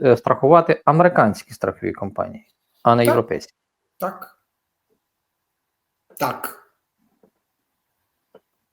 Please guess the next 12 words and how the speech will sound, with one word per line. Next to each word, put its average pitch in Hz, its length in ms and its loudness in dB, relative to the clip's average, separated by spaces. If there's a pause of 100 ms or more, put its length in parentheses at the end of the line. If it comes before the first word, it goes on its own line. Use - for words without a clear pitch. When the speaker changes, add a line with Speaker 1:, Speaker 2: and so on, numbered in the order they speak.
(1000)
Speaker 2:
Тобто 190 280 -4
ми 277 120 4
маємо 240 320 4
розуміти 202 380 -2
з 170 60 -8
вами 196 220 -2
наступне. 170 540 -10 (240)
Американці 175 600 0
не 214 180 0
приєдналися 196 760 0
до 156 140 -10
цього 190 580 -8